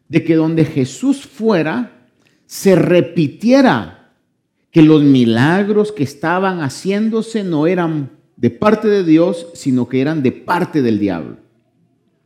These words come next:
¿Sabe usted que hay un dicho que dice que una mentira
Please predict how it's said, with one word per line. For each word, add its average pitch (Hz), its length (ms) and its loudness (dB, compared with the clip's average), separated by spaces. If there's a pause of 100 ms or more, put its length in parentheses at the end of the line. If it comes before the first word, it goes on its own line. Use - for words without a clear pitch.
(1200)
¿Sabe 247 240 4
usted 233 320 4
que 226 80 2
hay 208 100 2
un 202 160 -2
dicho 185 300 -2
que 170 120 -2
dice 160 300 0
que 156 100 -6
una 175 260 -2
mentira 160 1040 -4